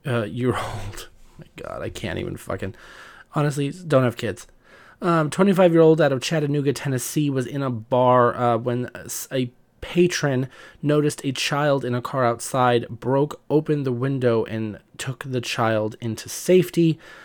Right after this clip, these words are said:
Um, and then it was revealed whose the car was, and when the police, uh, spoke with her, um, they smelled alcohol on her breath. She was charged with disorderly conduct, child neglect, and public intoxication. Um, that's gross. It's just absolutely gross. <laughs> So,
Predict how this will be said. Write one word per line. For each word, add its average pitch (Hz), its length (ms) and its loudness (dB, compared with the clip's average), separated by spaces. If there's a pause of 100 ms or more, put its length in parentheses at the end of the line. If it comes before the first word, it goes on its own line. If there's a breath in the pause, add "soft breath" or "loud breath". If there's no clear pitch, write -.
(200 loud breath)
Um, 127 180 0
and 123 160 0
then 117 80 0
it 117 100 -2
was 117 140 -4
revealed 110 320 -2
whose 110 240 -6
the 107 100 -8
car 104 260 -4
was, 143 680 2
and 117 380 -2
when 113 340 -4
the 107 100 -8
police, - 640 -6
uh, 107 220 -8
spoke 180 320 2
with 156 140 -2
her, 131 340 2 (400 loud breath)
um, 117 180 -2
they 110 120 2
smelled 110 460 -2
alcohol 104 640 -4
on 92 180 -8
her - 140 -10
breath. 143 580 0
She 117 300 -4
was 107 180 -6
charged 95 300 -6
with 90 80 -14
disorderly 117 340 0
conduct, 123 640 -4
child 110 240 -4
neglect, 101 480 -10
and 110 340 -14 (200)
public 120 460 -8
intoxication. 107 1080 -8 (640 loud breath)
Um, 151 260 -2
that's 170 180 -4
gross. 175 380 2
It's 160 160 -6
just 240 180 -4
absolutely 214 320 2
gross. 123 460 -4
<laughs> - 0 -
So, - 200 2